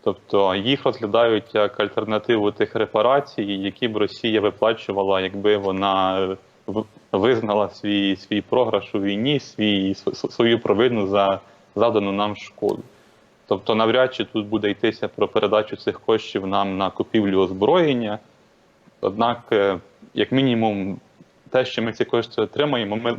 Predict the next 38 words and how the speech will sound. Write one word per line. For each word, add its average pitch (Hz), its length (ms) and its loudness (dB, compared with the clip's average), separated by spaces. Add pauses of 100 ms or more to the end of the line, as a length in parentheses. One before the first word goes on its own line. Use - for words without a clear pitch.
(100)
ми 123 140 0
зможемо 113 460 -2
якісь, 104 480 -6
е, 101 160 2
свої 120 460 0
інші 104 240 -2
кошти 110 380 -2
звільнити 107 540 2
для 95 140 -4
того, 107 280 2
щоб 101 200 -8
використати 107 600 0
їх 104 200 0 (540)
на 104 180 0
озброєння. 98 600 0 (600)
Тому 113 280 2
в 113 60 -2
якій 131 260 0
би 123 120 2
формі 127 420 0
нам 113 240 -2
не 107 100 -4
передалися 104 1080 2
ці 104 320 -4
активи, 98 840 0 (160)
вони 110 200 0
нам 101 180 0
будуть 104 220 2
корисними. 147 640 -2 (460)
Сьогодні 113 400 0
говорять 104 420 2
про 101 120 -2
те, 107 200 0
що - 220 -2
Україні 104 540 -2
вже 95 200 -2
по-, 104 160 0
потрібно 101 880 -2